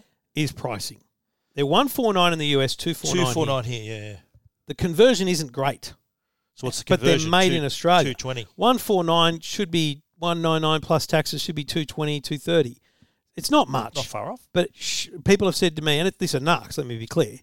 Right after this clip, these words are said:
Speaker 2: Yeah.
Speaker 1: These are just
Speaker 2: If they're
Speaker 1: trolls.
Speaker 2: made in Australia, it should be cheaper.
Speaker 1: Well, shouldn't the, the bias, shouldn't the balance of that price differential come towards the Australians? Because they're made in Silverwater.
Speaker 2: Yeah.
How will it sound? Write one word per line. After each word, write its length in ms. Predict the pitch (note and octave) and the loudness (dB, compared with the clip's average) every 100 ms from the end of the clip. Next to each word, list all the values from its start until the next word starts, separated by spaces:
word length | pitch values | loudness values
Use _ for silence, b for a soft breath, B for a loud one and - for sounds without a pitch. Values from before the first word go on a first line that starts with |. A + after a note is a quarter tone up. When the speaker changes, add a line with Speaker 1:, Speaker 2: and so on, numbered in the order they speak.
| _ | _
Speaker 2:
Yeah. 160 | A2+ | -8
Speaker 1:
These 140 | C#3+ C#3 | -6 -6
are 40 | |
just 220 | C3+ A#2+ _ - | -6 -8 _ -10
Speaker 2:
If 120 | C3 | 0
they're 80 | - | 2
Speaker 1:
trolls. 240 | B2+ D3+ | 4 2
Speaker 2:
made 40 | C#3 | 2
in 80 | C3 | -2
Australia, 340 | - C#3 B2+ | -4 0 0
it 40 | A2+ | -2
should 140 | C3+ | -6
be 80 | A#2+ | -8
cheaper. 280 | - B2+ - | -6 -6 -4
Speaker 1:
Well, 100 | D3+ | -4
shouldn't 340 | G3+ F#3 D#3+ _ _ _ | -2 -2 -6 _ _ _
the, 260 | C#3 D#3+ C#3 | 2 2 4
the 160 | C#3 | 2
bias, 500 | C3+ D3+ E3+ E3+ C#3+ - C3+ | 4 4 6 4 2 -6 -8
shouldn't 300 | - F3 D3+ | -6 -6 -2
the 140 | C#3+ | -2
balance 440 | B2 D#3+ F#3+ C3 - | 2 4 4 2 -2
of 200 | C#3 C3 | -2 0
that 220 | C#3 - | -2 -2
price 340 | - D3+ D#3 | -2 2 2
differential 460 | - C#3 D3 C#3+ B2 | 0 -6 -6 -6 -10
come 240 | - D3 | -6 -8
towards 420 | B2+ C3 C#3+ E3 C3+ | -6 -8 -4 -4 -4
the 140 | D3+ | -6
Australians? 440 | - E3+ F3 B2 | -2 0 0 -2
Because 300 | - C#3+ C#3+ - b b b - | -8 -6 -6 -6 b b b -8
they're 100 | D3 | 2
made 160 | C4 | 2
in 80 | G3+ | 2
Silverwater. 460 | - C#4+ C#4+ A#2 - _ | -2 0 0 -4 -10 _
Speaker 2:
Yeah. 160 | C3 | -12